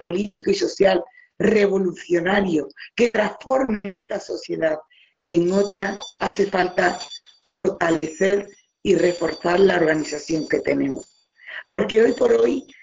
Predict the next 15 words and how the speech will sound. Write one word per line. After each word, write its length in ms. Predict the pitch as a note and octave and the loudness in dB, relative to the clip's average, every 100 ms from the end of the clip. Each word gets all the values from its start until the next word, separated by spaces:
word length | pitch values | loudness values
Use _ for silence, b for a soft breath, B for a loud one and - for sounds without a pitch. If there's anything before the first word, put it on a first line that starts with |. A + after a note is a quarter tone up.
| B _ | B _
a 120 | G3+ | 0
mí 200 | G3+ A3 | 2 2
me 60 | G#3 | 2
parece 600 | G3+ G3 G3+ G#3+ F#3 F3+ b b - | 4 4 4 2 -2 -6 b b -2
que 100 | F#3 | 0
tenemos 460 | F3+ G3 G#3 G3+ | 2 4 4 4
una 240 | G#3+ G3+ G3 | 2 4 4
organización 920 | F3+ F3+ F3 E3+ E3+ - F#3 F#3+ - _ _ - | 2 2 0 -2 -6 -4 -2 -2 -8 _ _ 0
un 120 | G3+ | 2
poco 280 | G3+ - D#3 | 2 2 2
débil 420 | D3 B2+ A#2+ - _ _ b b b - | 2 0 -6 -12 _ _ b b b 2
y 180 | B3 | 4
hay 160 | B3+ B3+ | 4 2
que 140 | C4 A3 | 2 2
reforzarla, 800 | G#3 G3+ F3+ - D#3+ D3+ C3+ | 0 -2 -6 -2 -4 -2 -6